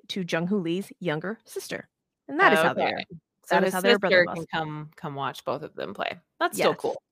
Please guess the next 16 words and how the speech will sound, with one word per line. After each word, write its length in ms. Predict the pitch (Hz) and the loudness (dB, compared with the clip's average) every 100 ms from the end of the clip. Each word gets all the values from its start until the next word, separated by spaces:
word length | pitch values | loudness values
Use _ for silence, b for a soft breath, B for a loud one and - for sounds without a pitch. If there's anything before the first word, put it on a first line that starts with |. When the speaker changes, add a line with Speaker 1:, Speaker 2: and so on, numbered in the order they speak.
| _ - | _ -16
Speaker 1:
Yes. 320 | - - - b b b b | -16 -16 -20 b b b b
So, 580 | - - 220 202 190 190 b b b b _ _ _ _ _ _ _ - | 0 10 12 12 8 4 b b b b _ _ _ _ _ _ _ 10
uh, 200 | 226 220 | 12 12
Jung 180 | 285 320 | 12 10
Hoo 120 | 302 | 6
Lee 140 | 277 | 4
is 120 | 254 - | 4 6
also 280 | 247 254 208 | 6 8 6
best 220 | 214 - | 6 4
friends 260 | 190 190 - | 2 2 0
with 480 | 196 185 180 185 - | 0 2 2 0 -6
Ha-Seong 500 | - 185 175 190 196 | 2 4 4 2 0
Kim 240 | 170 247 - | -2 -4 -6
of 100 | 170 | -6
the 60 | 208 | -4
Padres. 540 | - 226 - 320 - | -4 -4 -6 -8 -12